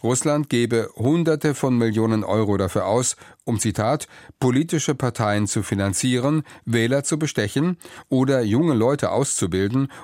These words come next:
um Destabilisierungsaktivitäten zu organisieren.“ In Moldau wird am Sonntag ein neues Parlament gewählt. Die Wahl könnte darüber entscheiden, ob das Land als E-U-Beitrittskandidat weiter in Richtung Europa geht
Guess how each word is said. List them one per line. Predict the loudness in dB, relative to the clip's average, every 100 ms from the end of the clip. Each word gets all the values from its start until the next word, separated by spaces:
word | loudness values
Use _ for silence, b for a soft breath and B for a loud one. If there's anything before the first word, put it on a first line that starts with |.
| B
um | 0 0 2
Destabilisierungsaktivitäten | 0 0 0 0 0 2 0 2 0 -2 -4 -4 -4 -4 -2 -2 -2 -2 -2
zu | -2
organisieren.“ | -2 -2 -2 0 0 -2 -2 -8 -12 _ _ _ _ _ _ B B B B B B B
In | -2 2
Moldau | 2 2 2 0
wird | 2 0 0
am | -2 0
Sonntag | 2 0 0 0 0 -2 -4
ein | -2 0 0
neues | 0 0 -2
Parlament | -2 -2 0 -2 -2
gewählt. | -2 -2 -4 -8 -16 _ _ _ B B B B
Die | -2 0 2
Wahl | 2 0 -2
könnte | 0 0 0
darüber | 0 0 0 0
entscheiden, | -2 -2 -2 0 0 -2 -2
ob | -4
das | -4 0
Land | 0 -2 -2 -2
als | -2 -4
E-U-Beitrittskandidat | -6 -2 -2 0 -2 -2 -2 -4 -2 -2 -2 0 -2 -2 0
weiter | 0 0 -2
in | 0
Richtung | -2 -2 -2 -2
Europa | 0 0 0 0 -2
geht | 0 0 -2